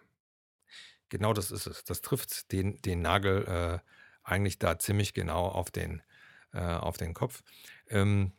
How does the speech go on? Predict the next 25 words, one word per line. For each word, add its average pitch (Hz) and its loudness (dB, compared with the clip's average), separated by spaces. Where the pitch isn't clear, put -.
klar, 131 4
die 98 -2
wirtschaftlichen 110 0
Aspekte, 98 -2
äh, 95 -8
kommen 120 2
natürlich 101 0
dazu. 120 2
Das 98 0
heißt 104 2
also, 98 0
noch 110 4
ein 110 2
Abo 107 0
mit 101 4
zehn 98 2
Euro 95 2
und 92 -4
hier 101 -2
noch 104 2
ein 104 0
Abo 95 0
mit 92 -2
zehn 95 -2
Euro. 92 0